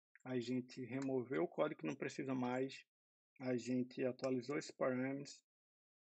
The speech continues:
É, a gente atualizou a classe ali pra usar o construtor do Lombo-, do Lombok. Atualizou esse parâmetro.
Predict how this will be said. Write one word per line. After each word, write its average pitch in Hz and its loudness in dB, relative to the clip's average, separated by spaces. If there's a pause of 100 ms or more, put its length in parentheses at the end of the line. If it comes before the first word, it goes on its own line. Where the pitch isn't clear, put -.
(160)
É, 131 4
a 127 4
gente 131 0
atualizou 127 0
a 160 4
classe 135 0
ali 131 2
pra 135 0
usar 123 0
o 127 -2
construtor - -6
do 131 2
Lombo-, 120 2
do 127 -4
Lombok. 127 2
Atualizou 135 -2
esse - -8
parâmetro. 139 -2